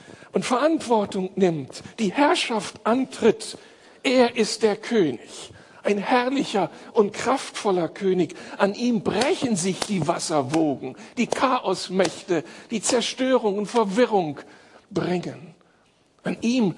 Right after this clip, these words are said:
läuft das alles an und es erstirbt an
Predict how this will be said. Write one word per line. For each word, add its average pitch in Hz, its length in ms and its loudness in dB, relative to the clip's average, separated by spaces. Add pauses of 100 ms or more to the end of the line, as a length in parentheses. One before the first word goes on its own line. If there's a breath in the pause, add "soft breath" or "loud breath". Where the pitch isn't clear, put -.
läuft 196 460 2
das - 280 -4
alles 170 440 -2 (280 loud breath)
an 165 460 -2 (420 loud breath)
und - 300 -8
es 143 240 -6 (140)
erstirbt - 920 -2 (160 loud breath)
an 156 240 -8